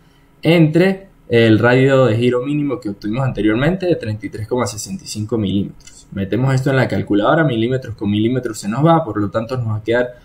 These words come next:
un valor sin unidad.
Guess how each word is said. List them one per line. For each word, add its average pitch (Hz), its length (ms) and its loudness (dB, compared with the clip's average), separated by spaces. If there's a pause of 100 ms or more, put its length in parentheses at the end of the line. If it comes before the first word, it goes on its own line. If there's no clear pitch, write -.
(260)
un 117 260 0
valor 131 840 4
sin 120 220 -2
unidad. 160 520 4